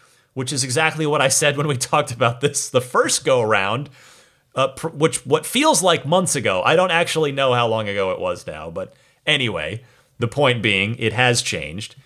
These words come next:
and it may change again. Second, Tesla, as you've probably figured out by now, would be eligible for ten thousand dollars of this, not the full twelve five.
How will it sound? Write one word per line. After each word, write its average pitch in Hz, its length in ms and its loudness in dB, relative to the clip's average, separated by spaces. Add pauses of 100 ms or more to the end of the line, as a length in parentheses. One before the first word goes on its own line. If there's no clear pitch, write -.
and 110 140 -4
it 117 120 -8
may 117 220 2
change 95 340 -4
again. 113 340 -2 (680)
Second, 226 760 0 (400)
Tesla, 190 520 0
as 170 200 0
you've 156 240 -6
probably 160 480 2
figured 131 420 0
out 110 200 2
by 101 200 0
now, 85 400 -2 (340)
would 139 180 -2
be 165 160 0
eligible 151 560 2
for 139 580 0 (260)
ten 202 380 -2
thousand 156 640 0
dollars 202 500 4
of 120 160 -2
this, 123 440 2 (480)
not 156 460 2
the 143 100 -2
full 147 300 0
twelve 123 500 2
five. 131 640 0